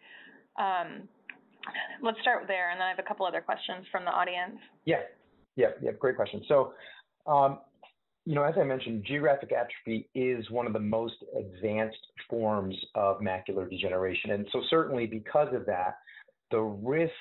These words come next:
Speaker 2: of losing vision, um, and, and the word blindness is a little tricky 'cause patients will ask about this all the time, "Am I gonna go blind?" And, and with macular degeneration, if your only problem with the eyes is macular degeneration, you're not gonna go blind in the sense that you wake up and all of a sudden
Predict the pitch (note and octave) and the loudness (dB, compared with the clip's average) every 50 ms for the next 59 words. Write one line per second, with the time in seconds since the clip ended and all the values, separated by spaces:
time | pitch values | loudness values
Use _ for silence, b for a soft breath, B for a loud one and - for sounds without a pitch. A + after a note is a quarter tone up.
0 | - - - B2+ A#2 G2+ G#2+ A2 A2+ A#2+ B2+ C#3+ D#3 D3+ C3 A#2+ B2+ A#2+ A2+ G#2 | -10 -4 -2 0 0 0 -2 -4 -2 0 0 0 0 0 0 0 0 0 0 0
1 | F#2+ G2+ F#2+ F#2 - F#2+ F2+ F2+ G2+ B2 B2 - _ _ B B B B B _ | 0 0 -2 -2 -4 -6 -6 -6 -6 -8 -10 -14 _ _ B B B B B _
2 | - G#2+ G#2 G#2 G2+ G2+ G#2 G#2+ - - C#3+ C#3+ - - D#3+ D3+ D3+ - - - | -2 0 2 2 2 2 0 -2 0 -2 -2 0 0 0 0 0 -2 -4 -6 -4
3 | D3+ D#3 C#3+ D#3+ F3 D#3+ C3 C3+ C3+ C#3 D3 D3+ D3 C3+ C3 - - G#2+ A2 A2 | -2 0 2 2 2 2 0 0 0 0 0 2 0 -2 -2 -4 -4 -4 -2 0
4 | A2 A2 G#2+ G#2 - - G2+ - G2 G2 F#2+ _ _ - - - - C3 C3 - | 0 -2 -2 -2 -4 -6 -6 -6 -8 -14 -14 _ _ -6 -4 0 2 2 2 2
5 | C3 A2 A2 A2 A2 G2+ G#2 - - - G2+ G#2+ F#2+ - G2 F#2+ - G#2+ G2+ G2 | -2 -4 -2 0 0 0 0 -2 -4 -2 0 0 0 0 -2 -4 -2 -2 -2 -2
6 | G2 - B2 A2+ G#2+ G2 G2 G2 G#2 G#2 G#2 G2 G2+ F#2+ F#2+ G2 G2 F#2 - - | -2 -2 -2 -2 0 0 0 0 0 0 0 0 -2 -4 0 -2 -2 -2 -2 -4
7 | F#2 F2+ G2 G2 G2+ G2+ - A#2 A#2+ A#2+ - B2 B B B B B - C3 A#2+ | -6 -4 -4 -6 -6 -4 -2 -2 -2 -2 -4 -6 B B B B B -2 -2 0
8 | A2+ A#2+ B2 - B2+ B2+ C3+ D3 F3 - - - E3+ D#3 D#3+ D3+ C3+ C3+ A2+ A#2 | 0 -2 -2 -2 -2 0 0 0 0 -2 -4 -4 -2 -2 -2 -2 -2 -4 -2 -2
9 | A#2+ A2+ A2 G#2+ G2 G2 - G#2+ G#2 G2 - A2+ A2+ B2+ C#3+ D#3 D3+ C#3 - - | -2 0 0 0 0 -2 -2 -4 -4 -4 -2 0 0 0 0 -2 -4 -6 -2 0
10 | B2 A#2 A2+ A2 G#2+ G#2 G#2 G#2 - _ A#2 A2+ A2 A2+ A2 G#2 G2 G2 G2 G2 | 2 2 2 2 0 -4 -4 -8 -10 _ -8 -8 -4 -2 0 2 2 0 0 -2
11 | F#2+ F2 G#2+ A2+ A2 A2 - - G#2 G2+ G2 - G#2 F#2 F#2+ F#2 F#2 - - G#2+ | -6 -2 0 0 0 0 0 0 -2 0 0 0 -2 -2 -2 -4 -4 -4 -4 -6
12 | G#2 B B B B B _ - - A2 A2+ - - - C#3+ C3+ - B2 A#2+ A#2+ | -8 B B B B B _ -2 0 0 2 2 0 2 2 0 2 0 0 0
13 | A#2+ B2 A#2+ A2 G2 G2+ - A2+ G#2+ A2 A2+ - - G#2+ G#2 A#2+ A#2+ A#2+ A#2+ A2+ | 0 0 -2 -4 -6 -4 -4 -4 -2 0 -2 -2 -2 -2 0 0 0 2 4 4
14 | A2 - A#2 G#2 G#2 G#2+ - A#2 A2+ A2 G#2 - - - G#2+ G#2+ G#2 G2+ G#2+ | 6 6 4 -2 -2 -2 2 2 2 2 2 0 2 2 2 2 2 -2 -4